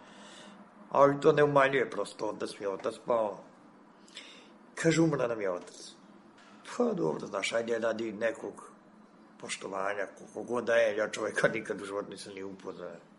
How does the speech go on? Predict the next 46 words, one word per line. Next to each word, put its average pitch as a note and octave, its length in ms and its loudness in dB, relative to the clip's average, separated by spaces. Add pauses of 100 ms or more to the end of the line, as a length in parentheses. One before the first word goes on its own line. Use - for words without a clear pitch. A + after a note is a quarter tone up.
(140)
Ja G#2+ 160 0
sam F#2+ 200 -8
video, G2 380 -2 (520)
Kriša C#3+ 360 2
sam B2+ 120 -4
ga C3 80 2
video, C#3+ 340 6 (480)
kada - 180 -2
sam - 220 -8
prvi F3+ 220 2
put G3 120 2
bio D#3+ 200 8
kod - 200 -4
sestre C#3 380 0
u, A2 340 -4
u G#2+ 60 -10
seo, B2+ 460 0 (460)
onda C3 180 0
sam C3+ 180 -2
otišao C#3+ 480 4 (120)
kod C3+ 160 0
zetove D3 400 4
sestre C#3 380 2
u B2 100 4
Ranju, A#2 340 4
ona A2 120 -2
imala A#2 180 0 (100)
prodavnicu B2 600 2
pića, A2+ 340 -2 (480)
i A#2+ 100 -6
pošto - 280 0
je C3+ 60 4
moj D3+ 200 10
otac D#3 420 6
kod D#3 160 6
nje D#3 100 8
donosio C3+ 600 4 (500)
hleb, C3+ 220 8 (200)
pošto - 200 -12
je F#2+ 60 -8
imao G2 240 -2
pekaru G#2+ 360 0
i - 140 -8
ne E2+ 60 -16
znam F2+ 180 -14
šta, C#3 260 -2